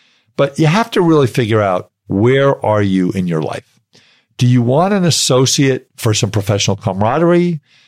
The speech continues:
Do you want an associate because you're fifty-seven years old? You wanna retire in five years. You wanna set the stage for the retirement, find your successor, get them to know your patients.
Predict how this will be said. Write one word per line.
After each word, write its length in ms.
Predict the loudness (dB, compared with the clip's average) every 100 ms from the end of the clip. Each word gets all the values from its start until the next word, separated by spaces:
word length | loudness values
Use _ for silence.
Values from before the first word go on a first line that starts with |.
| _
Do 100 | 0
you 100 | 0
want 240 | 2 0 0
an 100 | -2
associate 560 | 0 0 0 0 -2
because 360 | -4 -2 -2 0
you're 120 | -2
fifty-seven 720 | 0 -4 -2 -2 0 0 0
years 240 | 0 0 0
old? 460 | 0 2 0 -2
You 100 | 0
wanna 220 | 0 0 0
retire 480 | -2 -2 -2 -2
in 100 | -2
five 380 | -4 -2 -2 0
years. 500 | 0 2 2 2 0 -4 _ _
You 200 | 0 2
wanna 260 | 2 0 0
set 500 | -2 0 0 -2 -6 _ _
the 160 | -6 -4
stage 600 | -2 0 2 2 0 -2
for 140 | -2
the 80 | 0
retirement, 800 | -2 -4 -2 0 0 0 -2 -6 -12 _ _ _
find 400 | -4 -2 0 2
your 100 | 0
successor, 760 | 0 -2 0 0 0 0 0
get 280 | 0 -4 -2
them 120 | -4
to 100 | 0
know 160 | 2 4
your 180 | 2 0
patients. 760 | 0 0 0 0 -2 -2 -6